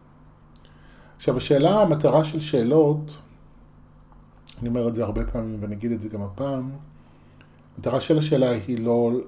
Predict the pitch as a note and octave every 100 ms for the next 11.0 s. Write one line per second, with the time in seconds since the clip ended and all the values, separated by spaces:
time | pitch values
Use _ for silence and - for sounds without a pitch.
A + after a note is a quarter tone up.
0 | - A#2+ A2 G#2 G#2+ G#2 A2+ G#2 G2 -
1 | - - A2 G2 A2 A2+ - A#2 A2 G2
2 | - B2 C3+ A#2+ - - A#2+ B2 A#2 A2
3 | G#2+ A2+ G#2+ G#2+ G2+ - - - - -
4 | - - - - B2 A2+ G#2+ C#3 E3 D3+
5 | D3 - G#2 C3 E3+ F3 A#2 A2+ A#2 B2
6 | C3 C3+ A#2+ A2+ A2 - D3 C#3+ - A2+
7 | - A2+ A2 - - C#3+ G3 - A#2 A2
8 | A2 A2 G#2+ - A2+ G2+ A2+ A#2+ - -
9 | - - - - A2+ F#2+ B2 D3 D3+ B2
10 | - A#2+ A#2 A#2 A2+ F#2+ G2+ - A#2